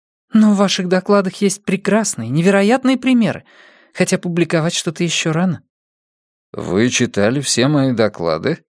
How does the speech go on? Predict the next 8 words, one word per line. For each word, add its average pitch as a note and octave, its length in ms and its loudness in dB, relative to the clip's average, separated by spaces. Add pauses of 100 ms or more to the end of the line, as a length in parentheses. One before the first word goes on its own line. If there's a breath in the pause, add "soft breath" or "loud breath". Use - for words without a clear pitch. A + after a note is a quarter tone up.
спросил A#2 500 0
я G#2 100 2
скептически. - 720 -6 (560)
«Довольно C4 380 4
много», — F3+ 400 0 (240)
сухо A2 340 -2
ответила G#2 480 -2
она. F#2+ 240 -6